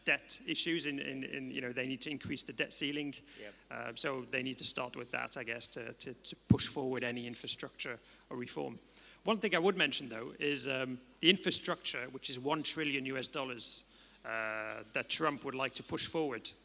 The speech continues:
Speaker 1: in the U S, uh, represents about nine months of Chinese infrastructure.
Speaker 2: Nine months,
Speaker 1: So
Speaker 2: okay.
Speaker 1: the U S would like to do that over the next few years. Uh, it
Speaker 2: Mm.
Speaker 1: only represents nine months. Uh, so,
Speaker 2: Nine months,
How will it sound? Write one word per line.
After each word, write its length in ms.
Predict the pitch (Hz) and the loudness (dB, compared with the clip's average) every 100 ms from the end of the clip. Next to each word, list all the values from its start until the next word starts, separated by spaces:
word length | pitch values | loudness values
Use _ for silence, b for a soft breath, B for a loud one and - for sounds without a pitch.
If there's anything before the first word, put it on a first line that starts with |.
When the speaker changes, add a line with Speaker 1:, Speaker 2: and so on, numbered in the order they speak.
| - | -8
Speaker 1:
in 100 | 127 | -6
the 60 | |
U 140 | 123 117 | -4 -2
S, 340 | 110 - - - B B B B | 0 2 0 -6 B B B B
uh, 200 | 135 131 147 | -2 0 4
represents 600 | 160 160 143 156 156 151 | 4 4 2 2 2 0
about 380 | 127 131 127 127 - 131 | 0 0 -2 -4 -10 -4
nine 380 | 143 156 147 135 | 2 4 4 2
months 400 | 139 127 - - | 0 2 2 0
of 160 | 147 | 0
Chinese 420 | - 139 127 123 | -2 -2 -2 -4
infrastructure. 580 | 120 113 135 131 - - - - - _ _ _ - | -4 -6 -6 -6 -10 -16 -16 -20 -20 _ _ _ -20
Speaker 2:
Nine 260 | 98 90 92 | -20 -18 -18
months, 320 | 90 95 - | -20 -8 -4
Speaker 1:
So 60 | 127 | -2
Speaker 2:
okay. 300 | 120 120 117 | -2 -4 -4
Speaker 1:
the 80 | 135 | -4
U 160 | 131 147 | 0 2
S 120 | 139 | 0
would 100 | 127 | 0
like 200 | 131 120 | 0 0
to 80 | 135 | 0
do 160 | 131 | 2
that 160 | 131 131 | 2 2
over 200 | 123 120 | 2 0
the 100 | 123 | -2
next 400 | 123 123 - - | 0 2 0 0
few 200 | - 143 | -2 -2
years. 480 | 123 131 185 - - | 2 2 4 2 2
Uh, 100 | 127 | -4
it 180 | 127 139 | -2 2
Speaker 2:
Mm. 60 | |
Speaker 1:
only 140 | 151 143 | 4 2
represents 460 | 135 - 135 127 | 2 0 0 0
nine 200 | 143 127 | 0 -4
months. 340 | 120 127 123 - | -6 -4 -4 -2
Uh, 100 | 135 | -2
so, 160 | - | 0
Speaker 2:
Nine 120 | 151 95 | 0 -2
months, 160 | 85 | -10